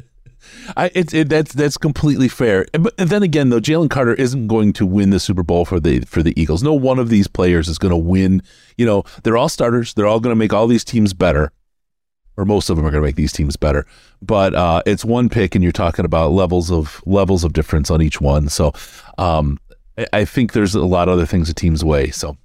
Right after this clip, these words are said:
we'll move on. All right, Tennessee at eleven. Um, there's a quarterback on the board. God, <laughs> if I'm Tennessee, I'm, I'm not trotting Malik Willis out there.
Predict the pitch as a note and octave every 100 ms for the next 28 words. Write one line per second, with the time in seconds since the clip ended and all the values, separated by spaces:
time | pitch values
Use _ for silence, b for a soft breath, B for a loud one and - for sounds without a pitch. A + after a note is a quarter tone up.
0 | - D#3+ A3 F3+ D3+ C#3+ B2+ - A3+ A3+
1 | - A#3 E3 C3 D3 F3 G3 - b b
2 | b b b - B2 A#2+ A#2+ A2+ G#2 _
3 | _ _ _ _ _ _ - - - -
4 | - F#3+ G#3+ D#3 A2+ B2+ A#2 G#2 A#2 A#2+
5 | A#2 - _ _ - C#3 E3 C3+ B2 F3+
6 | - - A3+ - G3+ - - - G#3 G3
7 | E3+ - E3+ D#3 C#3+ - B B B B2+
8 | C#3 C3+ B2+ C#3 D#3 - E3 D3+ C#3+ C#3
9 | D3+ C3 D#3 D3 C#3+ - - _ _ _
10 | A#2+ A#2+ - A#2+ A2+